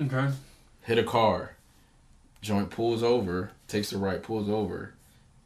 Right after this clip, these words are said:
Speaker 2: uh, confronts my friend, is like, "Hey, I'm an off-duty police officer.
Speaker 1: <laughs>
Speaker 2: You probably should be
Speaker 1: Should,
Speaker 2: careful."
Speaker 1: yeah, you
Speaker 2: So
Speaker 1: shouldn't
Speaker 2: I'm
Speaker 1: do
Speaker 2: asking,
Speaker 1: that.
Speaker 2: like,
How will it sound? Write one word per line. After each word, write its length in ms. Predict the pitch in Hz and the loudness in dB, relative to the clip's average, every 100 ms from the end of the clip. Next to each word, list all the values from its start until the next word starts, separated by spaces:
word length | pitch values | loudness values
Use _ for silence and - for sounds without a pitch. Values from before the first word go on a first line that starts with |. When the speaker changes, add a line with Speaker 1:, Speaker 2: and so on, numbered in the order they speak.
| - _ - | -20 _ -10
Speaker 2:
uh, 200 | - 90 | -4 -4
confronts 680 | - 107 98 113 117 - - - | -4 -4 -2 -2 -2 -4 -10 -4
my 160 | 95 | -4
friend, 340 | 98 - 131 113 | -2 0 0 2
is 100 | 101 | 0
like, 120 | 85 | -2
"Hey, 340 | 104 98 85 - - - - _ - - - - - | 0 0 0 -6 -18 -20 -20 _ -20 -20 -20 -20 -6
I'm 200 | 95 127 | 0 2
an 60 | 113 | 0
off-duty 560 | 95 107 - 110 101 | 2 0 0 0 0
police 340 | 92 90 104 104 | -2 -2 -4 -2
officer. 340 | - - - | -6 -8 2
Speaker 1:
<laughs> 800 | - - - - - - - 240 214 - 190 - 208 - 370 311 - | 2 4 6 8 10 8 6 4 4 -2 -8 -6 -6 -2 0 0 -2
Speaker 2:
You 100 | 101 | -2
probably 360 | 123 120 113 | 4 6 6
should 140 | 101 95 | 0 -2
be 40 | |
Speaker 1:
Should, 340 | 85 - 98 - | 2 4 2 2
Speaker 2:
careful." 160 | 160 | 4
Speaker 1:
yeah, 240 | 151 127 - - | 6 6 0 -10
you 120 | 120 | -4
Speaker 2:
So 100 | 123 | 2
Speaker 1:
shouldn't 160 | 123 156 | 4 4
Speaker 2:
I'm 80 | 120 | 6
Speaker 1:
do 60 | |
Speaker 2:
asking, 340 | 127 127 113 107 | 6 6 2 0
Speaker 1:
that. 40 | |
Speaker 2:
like, 260 | 101 95 | 0 -2